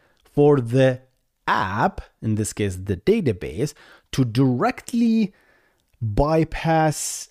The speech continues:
all the cache and write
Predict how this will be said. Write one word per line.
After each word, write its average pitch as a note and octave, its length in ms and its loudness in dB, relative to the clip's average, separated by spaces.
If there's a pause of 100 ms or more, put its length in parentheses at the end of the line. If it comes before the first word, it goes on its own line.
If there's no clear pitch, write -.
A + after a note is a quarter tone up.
all G#3 300 0
the G3+ 120 0
cache C3+ 720 -8 (480)
and B2+ 280 2
write D#3 460 0